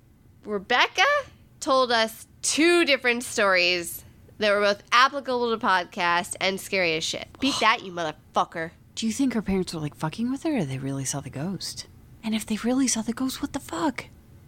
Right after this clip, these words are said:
Speaker 2: If you saw a ghost as an adult, wouldn't you, like, legit lose your shit and get your kid out of that room?
Speaker 1: Only if I felt the ghost was harmful. A generation ago,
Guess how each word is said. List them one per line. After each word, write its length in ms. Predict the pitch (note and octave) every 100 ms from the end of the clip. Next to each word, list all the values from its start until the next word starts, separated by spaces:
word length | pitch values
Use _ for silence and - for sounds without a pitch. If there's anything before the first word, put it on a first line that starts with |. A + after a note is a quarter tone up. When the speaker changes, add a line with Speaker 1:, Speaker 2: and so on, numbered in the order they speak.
| - -
Speaker 2:
If 140 | -
you 60 | C#4
saw 240 | - D4+
a 20 | C#4
ghost 320 | C4+ C#4 -
as 120 | B3
an 100 | B3+
adult, 360 | A#3 G3 C4 -
wouldn't 200 | A3+ A#3+
you, 80 | C4+
like, 320 | G#3 C#3 - G#3+
legit 420 | G#3+ E3 G#3 G#3+
lose 200 | G#3+ F3+
your 100 | C#3+
shit 340 | - G#3 C#4+
and 140 | F#3+ E3+
get 100 | -
your 120 | D3+
kid 220 | - G3
out 140 | A#3+
of 60 | C#4
that 180 | D4 D4+
room? 280 | D#4 F#4 F#4 - - - - -
Speaker 1:
Only 300 | B3+ D4 E4
if 140 | D4+ A#3
I 80 |
felt 220 | A3 G#3+ G#3+
the 80 |
ghost 320 | F#3+ F3 F#3+ F3+
was 560 | E3+ D#3+ - - - - - - - -
harmful. 680 | - E3 D#4 - F#3 C#4 - - - - - - - -
A 80 | A3
generation 760 | - G3+ G3 G3+ F#3 F#3+ - F#3
ago, 600 | - F#2 - - -